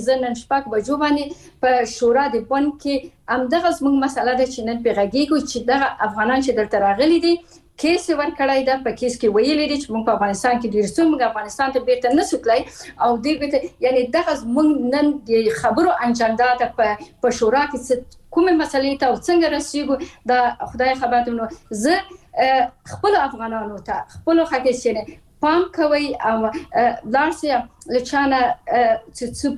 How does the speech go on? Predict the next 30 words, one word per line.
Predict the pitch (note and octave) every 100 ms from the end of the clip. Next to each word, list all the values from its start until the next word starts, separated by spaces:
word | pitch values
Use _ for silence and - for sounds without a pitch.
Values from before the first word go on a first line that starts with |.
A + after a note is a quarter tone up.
| -
پوهیږي | B3+ C4+ E4+ E4 B3
په | A3+
جرمني | A3+ A#3+ D4 D#4
کې، | - C4
یا | C#4 C#4+
انجوګانې | B3 A#3 G#3+ A3+ A#3+ A#3+ A#3
دي | A#3 A3 A3
یا | B3+ B3+ -
کوم، | B3 A#3+
اه، | F4 - - A#3 A3+ G#3
دولت | G#3+ B3 E4 -
خلک | C4+ C4+ C4
دي، | C4 B3+ _ G#3+
له | A#3+ A#3
دوی | C#4 C#4
سره | A#3+ A3
مرسته | G#3+ C#4 - C#4
وغواړئ | C4 A#3+ A#3+ B3 B3
چې | A3+ - - A#3+
هغه | C#4 C#4+ C4+ E4+ - - - -
ستونزې | - G4 F4 C4+
چې، | B3 A3+ A3+ A#3+ A#3+ - - G3+
چې | B3
دوی | A#3+ C4 B3+ -
خدای | B3 A#3+
نخواسته | A#3+ B3 - B3
چې | B3 G3+
بیرته، | A3 A3 A3+
اه، | G#3+ - - - A3 A3+ A3+
ونه، | C4 D#4+